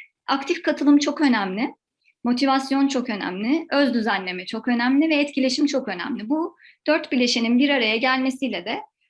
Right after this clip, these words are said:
e, akademik başarı ve memnuniyetin, e, ortaya çıktığı araştırmalarca belirlenmiş, e, tespit edilmiş, bul-, bulunmuş. E, aktif katılım ne? Derslerde bu eş zamanlı etkinlikler olabilir, eş zamansız etkinlikler olabilir, fark etmez.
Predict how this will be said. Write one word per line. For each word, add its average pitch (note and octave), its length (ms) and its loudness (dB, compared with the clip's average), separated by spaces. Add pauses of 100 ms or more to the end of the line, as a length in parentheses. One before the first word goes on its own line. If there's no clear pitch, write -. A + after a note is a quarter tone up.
(180)
e, A3 560 -2 (480)
akademik D4+ 480 2
başarı A3 340 0
ve C#4 80 2
memnuniyetin, C4+ 880 4 (400)
e, A3+ 220 -2
ortaya C4+ 400 2
çıktığı - 320 -4
araştırmalarca B3 840 0 (160)
belirlenmiş, G#3 720 0
e, A3 100 -10
tespit - 320 -4
edilmiş, E3+ 560 -6
bul-, G3 420 -6
bulunmuş. F#3 540 -8 (440)
E, B3 140 0
aktif D4+ 340 -4
katılım D#4+ 400 2
ne? E4 220 2 (100)
Derslerde C#4 640 2
bu C#4+ 240 0
eş C#4 160 0
zamanlı C4+ 500 -2
etkinlikler C4+ 520 -4
olabilir, B3+ 320 -2
eş A#3+ 200 -6
zamansız A#3 340 -6
etkinlikler A#3 500 -4
olabilir, G#3+ 520 -6
fark G#3 260 -4
etmez. - 340 -6